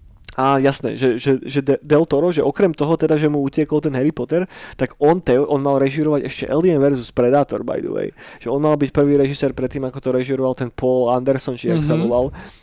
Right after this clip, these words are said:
Speaker 1: Ale tým, že dostal medzi tým budget na Hellboya, tak ten projekt išiel, išiel mimo neho nakoniec.
Speaker 2: Išiel tá, hej.
Speaker 1: Mm, a troška som podcenil aj to, že koľko trvalo to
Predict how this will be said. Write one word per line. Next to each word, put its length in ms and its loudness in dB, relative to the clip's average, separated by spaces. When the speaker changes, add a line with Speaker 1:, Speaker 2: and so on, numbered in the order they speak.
Speaker 1:
Ale 640 0
tým, 200 -4
že 200 2
dostal 400 0
medzi 280 0
tým 460 -2
budget 380 0
na 160 -4
Hellboya, 480 2
tak 260 -4
ten 200 -6
projekt 340 -8
išiel, 380 -10
išiel 260 -12
mimo 240 -12
neho 240 -8
nakoniec. 560 -12
Speaker 2:
Išiel 260 -8
tá, 140 -6
hej. 160 -4
Speaker 1:
Mm, 720 -10
a 160 -8
troška 320 -2
som 160 -4
podcenil 440 -2
aj 120 2
to, 100 -4
že 100 -8
koľko 280 -2
trvalo 420 0
to 180 -2